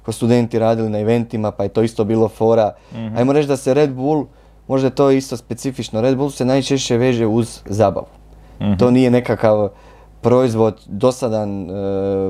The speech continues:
Speaker 1: ponavljajući, on se veže uz zabavu, veže se uz nekakve fora,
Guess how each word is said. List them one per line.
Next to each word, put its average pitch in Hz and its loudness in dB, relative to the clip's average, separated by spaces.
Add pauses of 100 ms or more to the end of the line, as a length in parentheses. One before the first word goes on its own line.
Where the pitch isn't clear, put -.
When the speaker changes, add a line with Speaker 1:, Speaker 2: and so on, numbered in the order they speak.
(160)
Speaker 1:
ponavljajući, 131 0
on 135 -4
se 131 -8
veže 127 -2
uz 107 -4
zabavu, 123 -2
veže 123 -2
se 117 -10
uz 110 -4
nekakve 117 -4
fora, 120 2